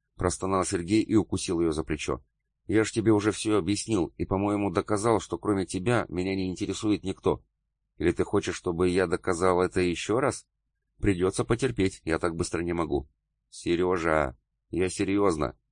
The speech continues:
Нет, было бы, конечно, здорово уехать отсюда и сделать вид,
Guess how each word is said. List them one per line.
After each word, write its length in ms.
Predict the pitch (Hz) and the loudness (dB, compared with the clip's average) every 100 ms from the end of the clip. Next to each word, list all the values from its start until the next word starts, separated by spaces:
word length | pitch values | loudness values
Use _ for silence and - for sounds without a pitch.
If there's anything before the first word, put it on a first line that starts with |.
| _ _ _ _ | _ _ _ _
Нет, 280 | 92 101 - | 0 0 0
было 280 | - 85 107 | 0 2 4
бы, 120 | 104 | 2
конечно, 480 | 101 95 101 - 90 | 0 0 -2 -2 -4
здорово 420 | 80 107 117 92 | 0 2 4 4
уехать 460 | 82 87 95 82 78 | 4 2 0 -2 -4
отсюда 380 | 78 - 110 82 | -6 -4 0 2
и 80 | |
сделать 380 | 76 73 90 82 | 0 0 0 0
вид, 180 | 104 110 | -2 -4